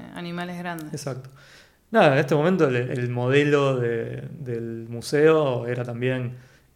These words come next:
Speaker 2: ir, cazar, traértelos o comprárselos a los cazadores.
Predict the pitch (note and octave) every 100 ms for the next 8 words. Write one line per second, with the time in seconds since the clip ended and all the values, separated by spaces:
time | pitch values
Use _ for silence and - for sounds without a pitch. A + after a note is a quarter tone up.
0 | - D3+ D3+ D#3 - - _ - - C#3
1 | C3+ D3+ E3+ - - _ _ C3+ B2 B2+
2 | B2+ C3+ D#3 E3+ - - _ _ - D#3
3 | C3 C3 B2+ C3+ C3+ B2+ A#2+ A#2 B2+ B2+
4 | B2+ C#3 D3+ D#3 D3+